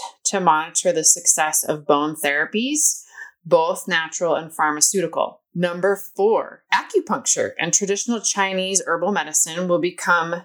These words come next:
scientifically documented as powerful therapies for building and rebuilding bone strength in people of all ages. This is huge. We did have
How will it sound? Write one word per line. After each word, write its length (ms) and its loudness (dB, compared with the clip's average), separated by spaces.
scientifically 960 0
documented 800 -4
as 200 2
powerful 540 0
therapies 520 -2
for 340 2
building 580 -2
and 260 0
rebuilding 560 -2
bone 200 2
strength 320 0
in 120 0
people 320 0
of 100 2
all 320 0
ages. 840 0
This 280 4
is 200 -2
huge. 360 -2
We 100 -4
did 180 -2
have 300 0